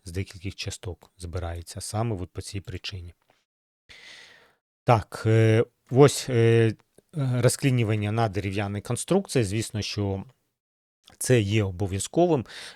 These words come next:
Якщо ви подивитеся, наприклад, е, Д Б Н по сейсміці, то там обойма повинна бути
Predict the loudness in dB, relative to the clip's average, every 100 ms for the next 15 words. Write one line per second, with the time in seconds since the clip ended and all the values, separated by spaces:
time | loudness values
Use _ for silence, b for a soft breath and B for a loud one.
0 | -6 -4 2 2 2 -2 0 2 0 -2
1 | -6 -4 -2 -2 -2 -2 -2 -6 -8 -10
2 | -14 -12 -12 -12 -16 -20 -16 -2 0 2
3 | 2 0 -2 -2 2 0 0 -4 -4 -8
4 | -4 -2 0 -2 0 2 2 -2 B B
5 | B -8 2 6 6 4 0 -2 -2 0
6 | 0 -2 -4 -4 -4 -6